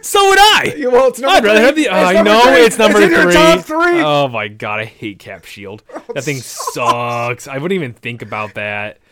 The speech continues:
Speaker 1: Cap shield sucks. It's a, it's a frisbee. It's a stupid frisbee that defies the laws of physics. Like, I, I guess I should suspend belief, um, because I'm thinking about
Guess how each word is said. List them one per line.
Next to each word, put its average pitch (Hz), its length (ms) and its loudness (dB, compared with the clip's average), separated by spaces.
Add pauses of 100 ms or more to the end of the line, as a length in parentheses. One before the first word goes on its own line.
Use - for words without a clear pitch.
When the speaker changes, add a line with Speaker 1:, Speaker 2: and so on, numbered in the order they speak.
(720)
Speaker 1:
Cap 247 200 -2
shield 156 240 -6
sucks. - 360 -12
It's 170 380 -10
a, - 80 -14
it's 185 100 -4
a 208 40 -4
frisbee. 123 460 -6
It's 139 140 -16
a 143 60 -12
stupid 196 400 -4
frisbee 123 340 -4 (240)
that 165 100 -4
defies 160 560 -2
the 175 80 -4
laws 165 280 0
of 113 80 -16
physics. 104 340 -10
Like, 117 160 -10
I, 143 300 -4
I 139 180 -4
guess 131 240 -6
I 120 200 -10
should 110 220 -18
suspend 104 360 -18
belief, 87 340 -20 (220)
um, 98 340 -10
because 104 300 -12
I'm 107 180 -12
thinking 104 260 -12
about 95 320 -12